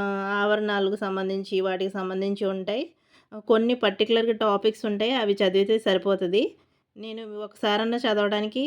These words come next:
మీకు ఒక ఐడియా కో-, ఐడియా రావాలంటే ఇది కంపల్సరీగా ఉండాలన్నమాట. తర్వాత తెలంగాణ ప్రభుత్వ విధానాలు మన తెలంగాణకు సంబంధించి కాబట్టి, ఆహ్, ఒక త్రీ డేస్ అనేది నేను మెన్షన్ చేశా.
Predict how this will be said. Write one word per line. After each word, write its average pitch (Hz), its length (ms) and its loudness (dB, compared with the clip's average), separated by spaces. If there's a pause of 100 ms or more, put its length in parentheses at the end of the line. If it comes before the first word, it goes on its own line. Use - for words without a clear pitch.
(220)
మీకు 214 240 -4
ఒక 196 160 0
ఐడియా 202 260 4
కో-, 208 140 0 (240)
ఐడియా 202 260 2
రావాలంటే 196 560 0
ఇది 233 140 -2
కంపల్సరీగా 196 580 0
ఉండాలన్నమాట. 175 580 -4 (720)
తర్వాత 220 360 -8 (880)
తెలంగాణ 220 560 -2
ప్రభుత్వ 208 460 -2
విధానాలు 190 640 2
మన 196 200 -6
తెలంగాణకు 208 540 -2
సంబంధించి 190 480 -2
కాబట్టి, 185 440 0 (600)
ఆహ్, 185 360 -12
ఒక 196 140 -14
త్రీ 196 240 -10
డేస్ 196 240 -10
అనేది 196 240 -14
నేను 190 200 -14
మెన్షన్ 185 380 -16
చేశా. 180 300 -14